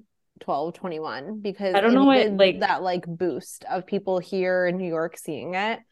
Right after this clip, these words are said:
Speaker 1: and trickling out to more mainstream
Speaker 2: Yeah.
Speaker 1: audiences seeing it.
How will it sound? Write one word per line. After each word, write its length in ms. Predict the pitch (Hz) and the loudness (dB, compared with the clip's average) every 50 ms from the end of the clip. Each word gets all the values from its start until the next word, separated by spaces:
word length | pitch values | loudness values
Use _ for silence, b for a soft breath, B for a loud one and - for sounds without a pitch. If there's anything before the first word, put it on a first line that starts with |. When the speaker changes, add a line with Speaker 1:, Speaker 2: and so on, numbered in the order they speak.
| _ _ _ _ _ _ - | _ _ _ _ _ _ -6
Speaker 1:
and 120 | 185 180 | -6 -6
trickling 520 | 175 - 202 180 - 185 170 165 160 160 151 | -4 -4 -8 -6 -4 -4 -2 -2 -2 -2 -2
out 420 | 147 147 135 107 92 - - - - - - | 0 0 0 -2 -4 -6 -12 -18 -20 -8 -6
to 300 | 165 151 147 156 160 170 | -4 -2 -2 -4 -4 -4
more 360 | 175 170 165 165 156 147 165 | -6 -4 -4 -4 -4 -4 -4
mainstream 220 | 165 175 180 170 | 0 2 2 4
Speaker 2:
Yeah. 260 | 151 139 139 135 147 | 4 4 4 4 2
Speaker 1:
audiences 500 | 156 - 101 110 117 127 185 - 180 185 | 0 -4 -6 -8 -8 -10 -10 -12 -14 -12
seeing 240 | - - - 151 - | -10 -10 -10 -10 -10
it. 140 | 135 113 - | -12 -16 -16